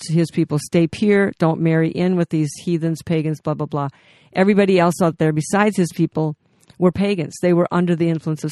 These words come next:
Satan, demon gods, false gods, Greek mythologies, um,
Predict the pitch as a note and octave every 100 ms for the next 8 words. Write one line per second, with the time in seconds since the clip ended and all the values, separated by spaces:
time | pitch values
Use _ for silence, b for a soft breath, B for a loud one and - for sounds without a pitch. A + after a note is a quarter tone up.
0 | - F3 E3 D#3 D3+ b b b D#3+ F3+
1 | E3+ E3 D#3 E3 D3 D3+ - F3 D#3+ -
2 | E3+ D3+ C#3+ - E3+ E3 D#3+ E3+ D#3+ D#3
3 | D3+ D3+ D3 - b b b E3+ D#3+ D#3
4 | D3+